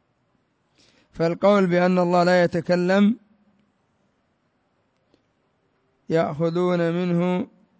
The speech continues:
أقوال كثيرة، لأن الباطل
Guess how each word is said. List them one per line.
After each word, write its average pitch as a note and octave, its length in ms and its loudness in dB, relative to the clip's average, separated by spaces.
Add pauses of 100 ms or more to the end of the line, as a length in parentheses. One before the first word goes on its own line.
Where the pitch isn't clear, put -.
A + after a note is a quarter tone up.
(640)
أقوال E3+ 540 -2
كثيرة، D3+ 580 -4 (720)
لأن G3 360 0
الباطل F3 720 0